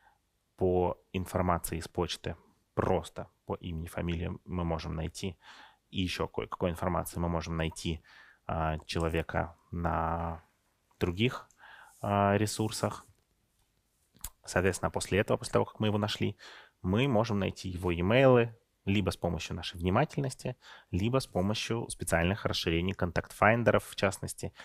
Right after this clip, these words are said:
импрувер, о котором я говорил в начале, может нам помочь. Четвёртый вопрос. Мы ищем Scala разработчика, у нас, э, есть его GitHub, а дальше нужно найти телегу. И здесь я говорил, что это та самая история, когда не нужно никак усложнять, нам достаточно просто найти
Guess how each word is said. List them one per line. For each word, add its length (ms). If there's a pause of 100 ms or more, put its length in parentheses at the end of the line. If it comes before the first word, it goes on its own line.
(120)
импрувер, 440
о 40
котором 280
я 60
говорил 260
в 80
начале, 340
может 300
нам 120
помочь. 460 (480)
Четвёртый 440
вопрос. 360
Мы 80
ищем 200
Scala 380
разработчика, 680
у 40
нас, 320
э, 400 (100)
есть 320
его 100
GitHub, 420 (300)
а 80
дальше 260
нужно 180
найти 300
телегу. 440
И 60
здесь 300
я 80
говорил, 240
что 320 (220)
это 160
та 80
самая 260
история, 300
когда 240
не 100
нужно 280
никак 400
усложнять, 580 (240)
нам 180
достаточно 540
просто 320
найти 420